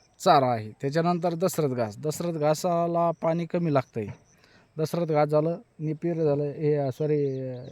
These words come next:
हे मार्वेल झालं, यांना पाणी प्रमाण कमी लागतंय. पाच नंबरचा चारा जर म्हणलं, तर, अ, दशरथ घास, दशरथ घासाला कमी प्रमाणात पाणी लागते. पंधरा दिवसाला जरी पाणी दिलं तरी पण तो, अ, म्हणजे सुकत नाही, जळत नाही, काहीच होत नाही.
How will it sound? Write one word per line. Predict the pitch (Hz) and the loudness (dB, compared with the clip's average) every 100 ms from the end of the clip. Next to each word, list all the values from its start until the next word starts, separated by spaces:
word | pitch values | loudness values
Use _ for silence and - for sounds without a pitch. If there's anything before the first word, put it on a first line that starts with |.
| - | -8
हे | 135 | -4
मार्वेल | 147 156 165 175 | 0 2 2 2
झालं, | 147 143 160 - _ - _ - | 4 4 2 -6 _ -20 _ -2
यांना | 156 156 151 | 2 4 2
पाणी | 151 160 160 | 2 0 0
प्रमाण | 160 156 160 160 | 0 0 0 0
कमी | 180 156 | 0 2
लागतंय. | 127 - 120 113 - | 2 0 -10 -8 0
पाच | 143 170 | 0 2
नंबरचा | 160 160 151 160 | 0 0 -2 -2
चारा | 151 160 160 | 2 2 2
जर | 160 | 0
म्हणलं, | 165 165 156 165 - - - _ - | 0 0 0 -2 -6 -20 -20 _ -2
तर, | 151 156 156 156 | 2 4 6 6
अ, | |
दशरथ | 165 170 160 | 4 0 0
घास, | 131 123 107 | 2 2 0
दशरथ | 151 147 160 | -2 -2 -2
घासाला | 151 143 - 151 156 147 - | 0 0 0 0 0 -2 -4
कमी | 170 170 | -2 -2
प्रमाणात | 160 156 160 160 147 | -2 -2 0 -2 -2
पाणी | 156 151 | 0 2
लागते. | 151 143 151 | 0 -2 -4
पंधरा | 147 156 143 135 | -2 -2 0 -2
दिवसाला | 143 156 147 | -4 -2 0
जरी | 151 | 0
पाणी | 147 143 147 | 0 0 0
दिलं | 143 147 139 | 0 0 -2
तरी | 151 | -4
पण | 151 151 151 | -2 -2 -2
तो, | 143 151 143 - - - - _ | 0 0 -2 -6 -20 -20 -20 _
अ, | 143 143 139 143 143 143 - - | 2 6 6 6 4 0 -6 -8
म्हणजे | 165 151 | -6 -4
सुकत | 143 170 160 170 | -2 -2 0 0
नाही, | 175 170 165 | 2 0 0
जळत | 156 160 160 156 | 0 0 0 -2
नाही, | 165 | -4
काहीच | 160 180 131 | 0 0 0
होत | 113 - | -4 -8
नाही. | 104 | -12